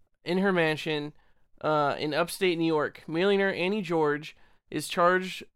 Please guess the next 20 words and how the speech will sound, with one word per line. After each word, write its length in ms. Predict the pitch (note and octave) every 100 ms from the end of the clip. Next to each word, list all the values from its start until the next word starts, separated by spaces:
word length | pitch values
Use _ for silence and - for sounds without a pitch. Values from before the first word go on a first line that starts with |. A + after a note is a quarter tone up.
| -
for 180 | - E3
harboring 680 | D#3 G#3 F#3 F3 D#3+ D#3+ E3+
an 140 | D3+ -
undocumented 760 | F3+ A3+ G3+ F#3+ F3+ E3+ E3
illegal 360 | F#3 G#3+ F#3+ F#3+
immigrant, 520 | F3 E3 D3+ D3+ - - - _ _ _ _ _ _ - - D#3+
Valsama 1000 | D#3+ E3 - - F#3 A3 A3 A3 A3 G3+ - _ - - _ _ _ E3
Methai, 1040 | D#3 D#3 F3 F#3+ - C3+ A#2 A#2+ A#2+ E3+ - _ _ - _ _ - _ -
age 260 | D#3+ D#3+ -
forty-nine, 640 | G#3 G#3+ A3 F#3 D#3+ D#3
testifying 600 | D3+ F#3+ G#3+ G3 F#3+ F#3
she 180 | E3 F#3+
was 160 | E3+ -
forced 500 | - F#3+ A3 - -
to 120 | E3+
work 340 | D#3+ E3+ -
twelve 320 | - - A3 G#3+
hours 360 | G3+ G3+ G#3
a 40 | G3+
day, 340 | D3+ C#3+